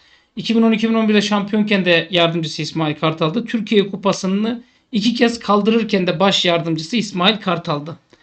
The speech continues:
Bu ince nüansı da vereyim de. Fenerbahçe'nin verdiği görevden kaçmam diyor. Yani uzun lafın kısası Aykut Kocaman diyor ki arkadaş beni teknik direktör olarak düşünürseniz ben varım diyor.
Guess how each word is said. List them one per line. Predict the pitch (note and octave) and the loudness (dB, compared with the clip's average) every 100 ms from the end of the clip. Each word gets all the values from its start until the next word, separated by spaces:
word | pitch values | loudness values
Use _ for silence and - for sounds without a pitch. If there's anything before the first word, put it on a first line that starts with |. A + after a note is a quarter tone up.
| _ _ _ A3 | _ _ _ -2
Bu | A#3+ | 4
ince | A3+ G#3 A3 | 4 6 8
nüansı | G#3 G3+ F#3+ F#3 | 8 6 2 0
da | F#3 E3 | -2 2
vereyim | F#3+ C#4 A3+ | 4 4 2
de. | D3 D3 _ _ _ - - _ | 0 -8 _ _ _ -20 -20 _
Fenerbahçe'nin | D4+ F#4+ F#4 B3+ C4+ B3 | -4 -2 0 2 6 8
verdiği | A#3+ A3+ | 8 6
görevden | G#3+ G#3+ G#3+ G3+ F#3+ | 6 6 6 4 0
kaçmam | - C#4+ C#4+ C#4+ C#4+ | 0 0 4 6 8
diyor. | B3+ C#4 C#4+ - _ _ - | 8 6 2 -8 _ _ -2
Yani | G3 A3+ G#3 | 2 2 2
uzun | F#3+ F3 A#3+ | -4 -2 0
lafın | D#4+ A#3+ G#3 | 0 -2 -4
kısası | - G3 A3 - | -4 -4 -4 -6
Aykut | E3 F3 F3 - | -4 -4 -4 -8
Kocaman | - F3 A3+ A#3+ F3+ | -6 0 2 2 0
diyor | F#3 C#4+ - | 0 0 0
ki | - - | -4 -2
arkadaş | G#3+ A#3+ G#3 - | 0 2 0 0
beni | G3 A#3+ | 2 2
teknik | A#3 A#3 B3+ - | 0 -4 -4 -2
direktör | A3 G#3 G3+ | -2 0 0
olarak | F#3 F3 E3+ | 0 -2 -4
düşünürseniz | G#3 - C4+ C4+ - A3+ A#3+ | -8 0 0 2 0 -2 -2
ben | B3 A3 G3+ | -2 0 2
varım | F3 E3 | 2 -2
diyor. | D3+ D3+ - | -6 -10 -12